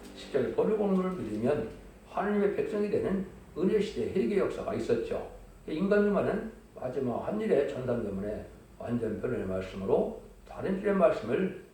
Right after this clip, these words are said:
전하게 되고 나면은 그 진리 앞에 순종하면 이제는 최종적으로 보호와 인도함을 받아서 새 시대에 가고 그때 순종치 않으면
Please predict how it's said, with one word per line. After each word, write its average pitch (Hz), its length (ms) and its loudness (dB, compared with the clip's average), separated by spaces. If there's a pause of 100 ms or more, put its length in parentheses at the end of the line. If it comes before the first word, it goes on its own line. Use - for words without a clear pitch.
전하게 196 440 0
되고 - 200 2
나면은 - 540 -4 (260)
그 226 180 2
진리 214 160 2
앞에 190 200 6
순종하면 226 880 2 (160)
이제는 - 240 -2
최종적으로 - 920 0 (240)
보호와 110 340 4
인도함을 185 400 0
받아서 - 600 2 (160)
새 - 160 -4
시대에 190 260 2
가고 - 380 -2 (220)
그때 - 240 -6
순종치 220 500 -4
않으면 170 380 -4